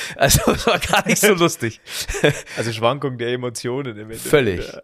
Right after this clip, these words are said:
Speaker 1: völlig. Und er hat mir erzählt von diesem neuen Projekt, ein Mann, ja, Alkohol, das da gerade rausgekommen war, kurz davor, das Buch. Okay, hab ich mir gekauft, gelesen und in mir ist dann auch der, der Gedanke entstanden, warum eigentlich nicht? Es ändert was mit deinen Zellen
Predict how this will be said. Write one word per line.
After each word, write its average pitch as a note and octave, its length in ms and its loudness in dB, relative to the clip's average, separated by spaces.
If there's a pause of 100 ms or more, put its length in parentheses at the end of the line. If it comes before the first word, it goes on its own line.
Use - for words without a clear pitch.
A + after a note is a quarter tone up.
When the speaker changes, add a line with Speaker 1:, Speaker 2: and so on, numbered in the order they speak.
(120)
Speaker 1:
völlig. - 580 -6 (840)
Und C3 160 -2
er D3+ 100 6
hat F#3 100 4
mir E3 100 4
erzählt D3 280 2
von C#3+ 100 0
diesem B2+ 220 -2
neuen B2 220 2
Projekt, A#2+ 280 0
ein A2+ 100 2
Mann, A#2 220 2
ja, G#2+ 100 2
Alkohol, - 560 -2
das A2+ 160 -2
da A2 120 4
gerade A2 260 4
rausgekommen G#2+ 600 2
war, E2+ 140 0
kurz - 240 -6
davor, - 280 -8
das E2 140 -6
Buch. - 320 -10 (300)
Okay, D2+ 220 -2
hab E2 100 2
ich G2 80 2
mir F#2+ 100 0
gekauft, F#2 560 -2
gelesen G#2 560 0
und F#2 260 0
in F#2+ 140 -2
mir G#2+ 260 2
ist - 200 -2
dann D#2+ 120 2
auch G#2+ 220 4
der, E2+ 360 0 (240)
der - 360 -6
Gedanke G2 360 2
entstanden, G#2 320 0 (340)
warum G#2+ 420 4 (160)
eigentlich G2 460 0
nicht? - 300 -6 (600)
Es F2+ 180 -2
ändert B2 260 2
was G#2+ 180 4
mit G#2 160 -2
deinen E2+ 160 0
Zellen C3+ 440 0